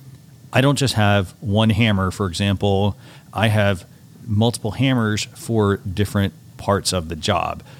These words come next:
For example, if I need to hammer a nail, I have a certain hammer. If I wanna hammer something else in, uh, you know, there's, like, ball hammers, a-, all sorts of things depending on the task I'm doing. By the way, I don't know much about, uh, hammers and tools and that kind of stuff, but,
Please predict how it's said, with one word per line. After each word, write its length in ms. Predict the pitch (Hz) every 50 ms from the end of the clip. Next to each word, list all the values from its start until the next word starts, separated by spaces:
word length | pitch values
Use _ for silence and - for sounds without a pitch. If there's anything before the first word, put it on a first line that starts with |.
| - -
For 80 | - -
example, 380 | 98 - - 131 131 113 139 127
if 100 | - 110
I 60 | 101
need 180 | 101 107 101
to 80 | 98 101
hammer 280 | - 107 101 95 92 85
a 20 |
nail, 320 | 92 110 131 139 139 135
I 80 | 123 107
have 100 | 101 92
a 40 | 98
certain 280 | - - 120 113 104
hammer. 320 | 104 107 107 104 101 101 98
If 140 | 95 - 98
I 100 | 95 95
wanna 220 | 92 92 92 92
hammer 420 | 90 92 95 92 92 92 92 87 - -
something 300 | - - 92 85 95 107
else 260 | 123 131 127 - -
in, 280 | 113 113 113 107 104 104 - - - - - - -
uh, 300 | - 87 90 90 87 87 85 - -
you 80 | 101
know, 80 | 92 90
there's, 200 | 85 87 85 -
like, 160 | 87 82 -
ball 240 | - 104 113 123 117
hammers, 320 | 107 110 104 104 101 95
a-, 40 | 85
all 440 | - 107 104 - - - 117 127 135
sorts 280 | - - 135 123 - -
of 60 | 101
things 220 | 120 113 110 101
depending 460 | - 107 - - - 143 147 131 123
on 160 | 98 110 104 95
the 80 | 90
task 540 | - - - - 123 123 120 117 101 - -
I'm 280 | 101 104 101 95 92 82 - -
doing. 420 | - 117 113 92 71 69 - - - - - - -
By 80 | - 107
the 80 | 104
way, 60 | 104 107
I 20 |
don't 120 | 110 113
know 100 | 110 110
much 200 | 104 101 95 -
about, 240 | 98 98 95 95 - - - - - - - - 95
uh, 200 | 90 85 85 87
hammers 360 | 87 - - - 110 104 95
and 100 | 92 90
tools 340 | - - 127 110 113 110 101
and 100 | 101 95
that 120 | 101 107 -
kind 120 | 104 92
of 80 | 85 -
stuff, 240 | - 85 82 - -
but, 160 | - 87 85